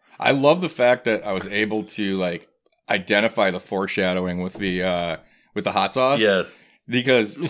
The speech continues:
Speaker 2: <laughs>
Speaker 1: I had no idea. Like, I was ju-, I was, just kept thinking about it. Like, why did they mention that? Like, he's, like, talking about his ass exploding. He wouldn't have said that.
Speaker 2: <laughs>
Speaker 1: He wouldn't have, he wouldn't have said that if there wasn't a reason for it. And sure enough, I mean, it, like, spoiler alert, that's how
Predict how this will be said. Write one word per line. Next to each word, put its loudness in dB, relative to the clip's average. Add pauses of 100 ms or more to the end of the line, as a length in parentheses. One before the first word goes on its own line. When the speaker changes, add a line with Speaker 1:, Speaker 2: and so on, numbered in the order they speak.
(260)
Speaker 2:
<laughs> -12
Speaker 1:
I 4
had 4
no 4
idea. 4
Like, -2
I 2
was 0
ju-, -8
I -4
was, -10
just -14
kept -4
thinking -2
about -4
it. -12
Like, -12
why -14
did -10
they -8
mention -8
that? -14
Like, -20
he's, -14
like, -20 (200)
talking -8
about -4
his -12
ass -4
exploding. -8
He -10
wouldn't 0
have -8
said 0
that. -2 (260)
Speaker 2:
<laughs> -6 (360)
Speaker 1:
He 2
wouldn't 2
have, -18
he -10
wouldn't -2
have -14
said -8
that -4
if -6
there -4
wasn't 0
a -2
reason -2
for -6
it. -8
And -4
sure -4
enough, 0 (380)
I -4
mean, 0 (180)
it, -4
like, -4
spoiler 0
alert, 0
that's 0
how 4